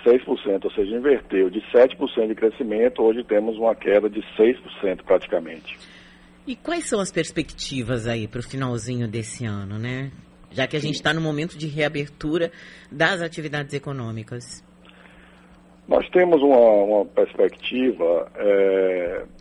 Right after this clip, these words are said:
Speaker 1: positiva para o final do ano, pra, principalmente agora com a abertura da economia. É, a, chegamos a, agora no, no ter-, final desse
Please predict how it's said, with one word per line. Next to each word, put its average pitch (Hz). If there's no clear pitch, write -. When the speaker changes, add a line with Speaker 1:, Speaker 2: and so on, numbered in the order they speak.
Speaker 1:
positiva 139
para 131
o 127
final 120
do 135
ano, 87
pra, 104
principalmente 143
agora 110
com 113
a 110
abertura 107
da 98
economia. 90
É, 92
a, 92
chegamos 123
a, 101
agora 107
no, 110
no 101
ter-, 98
final 107
desse 101